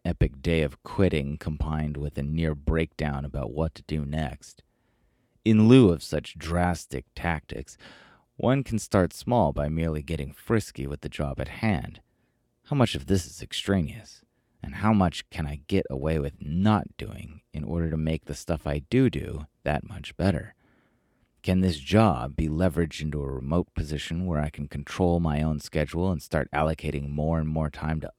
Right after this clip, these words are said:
other avenues? We frantically run from boredom each day by inundating our minds with mindless social feeds and underwhelming entertainment. The paradox exists here too. The best entertainment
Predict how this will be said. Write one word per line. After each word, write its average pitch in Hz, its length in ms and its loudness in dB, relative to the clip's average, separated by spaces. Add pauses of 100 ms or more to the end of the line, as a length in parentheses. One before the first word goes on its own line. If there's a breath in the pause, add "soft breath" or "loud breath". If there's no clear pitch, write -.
other 71 400 -2
avenues? 80 640 -4 (1600)
We 127 160 2
frantically 131 640 0
run 92 480 4
from 76 340 -6
boredom 87 420 0
each 85 400 -6
day 87 320 0
by 71 300 -4
inundating 82 640 0
our 73 160 -2
minds 85 560 0
with 69 160 -10
mindless 85 600 0
social 85 360 0
feeds 80 420 -4
and 73 140 -4
underwhelming 80 580 0
entertainment. 78 560 -2 (800 soft breath)
The - 80 -12
paradox 82 640 0
exists 73 500 -4
here 85 260 0
too. 95 420 0 (680)
The 82 120 -2
best 110 440 2
entertainment 60 640 -8